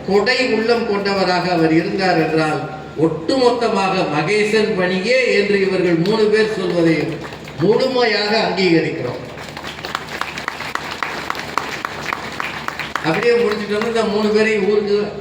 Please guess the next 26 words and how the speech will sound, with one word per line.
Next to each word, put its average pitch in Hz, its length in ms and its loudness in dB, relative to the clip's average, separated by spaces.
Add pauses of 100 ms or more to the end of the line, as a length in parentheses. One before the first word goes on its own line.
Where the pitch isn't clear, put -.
(240)
நடத்தி 196 400 2
அனுப்பிடலாம். 165 560 0 (1000)
ஒண்ணு 262 300 4
ரெண்டு 240 280 2
மட்டும் 202 300 -2
சொல்லி 185 300 -2
நிறைவு 160 400 2
செய்கிறேன். 120 480 -8 (680)
இந்த 160 240 -2
நாட்டை 247 300 0
அளக்கிறத 202 580 0
பத்தி 175 200 0
எல்லாம் 175 220 2
சொன்னார். 151 380 0 (1160)
ஊர் 277 260 2
சபைன்னு 226 680 0
ஒண்ணு 202 220 -2
உருவாக்கினார். 170 800 -4 (1700)
அந்த 196 140 2
காலத்துல 226 680 2 (720)
ஒரு 240 200 4
விஷ்ணு 262 500 -4
கோயில் 226 400 4
இந்த 196 120 0
ஊர்ல 220 300 4
இருந்ததா, 190 540 2